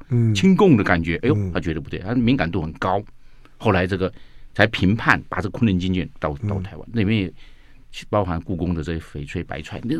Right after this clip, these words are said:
Speaker 1: 嗯。
Speaker 2: 就是那一艘军舰里面
Speaker 1: 嗯，就是那艘船。
Speaker 2: 卡船。
Speaker 1: 嗯。
Speaker 2: 他这个时候没有印黄金，是印这些
Speaker 1: 嗯，
Speaker 2: 国宝、
Speaker 1: 国宝啊，国宝。
Speaker 2: 宝物进来的，
Speaker 1: 嗯。
Speaker 2: 这就回来这边。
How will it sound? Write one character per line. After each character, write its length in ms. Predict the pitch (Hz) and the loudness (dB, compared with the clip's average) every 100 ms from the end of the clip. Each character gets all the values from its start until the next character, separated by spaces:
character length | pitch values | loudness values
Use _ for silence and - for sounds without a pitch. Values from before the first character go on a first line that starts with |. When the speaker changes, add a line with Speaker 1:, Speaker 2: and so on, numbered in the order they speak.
| - | -6
Speaker 1:
嗯。 140 | 113 | -4
Speaker 2:
就 80 | 110 | -2
是 80 | 110 | -2
那 140 | 110 | -2
一 60 | 95 | -4
艘 160 | 90 95 | -6 -2
军 200 | 120 113 | 0 0
舰 140 | 98 | -2
里 60 | 85 | 0
面 0 | |
Speaker 1:
嗯， 20 | |
就 120 | 120 | 0
是 140 | 98 | 0
那 140 | 110 104 | -2 -2
艘 180 | 101 95 | -4 -8
船。 200 | - 82 | -8 -10
Speaker 2:
卡 180 | 78 78 | -10 -12
船。 280 | - 76 90 | -8 -6 -6
Speaker 1:
嗯。 120 | 87 - | -8 -6
Speaker 2:
他 120 | 180 | -2
这 100 | 175 | 2
个 100 | 147 | 2
时 80 | 120 | 2
候 80 | 101 | 0
没 80 | |
有 60 | 90 | 0
印 120 | 92 | -2
黄 260 | 76 73 87 | -4 -6 -6
金， 140 | 92 | -6
是 100 | 82 - | -6 0
印 100 | 135 | 2
这 100 | 101 | 2
些 200 | 98 101 - | -2 -4 -2
Speaker 1:
嗯， 140 | 110 | -2
Speaker 2:
国 200 | - 139 | 2 2
宝、 200 | 147 107 | 4 2
Speaker 1:
国 80 | 107 | 0
宝 60 | |
啊， 80 | 92 - | -4 -4
国 160 | 104 | 2
宝。 180 | 92 101 | 6 6
Speaker 2:
宝 60 | 151 | 6
物 80 | |
进 160 | 123 120 | 4 4
来 160 | 82 90 | 2 0
的， 140 | 92 | -2
Speaker 1:
嗯。 80 | 90 | -2
Speaker 2:
这 120 | 92 | -6
就 120 | 87 | -8
回 240 | - 85 90 | -8 -6 -4
来 180 | 78 | -6
这 100 | 78 | -8
边。 160 | 80 | -12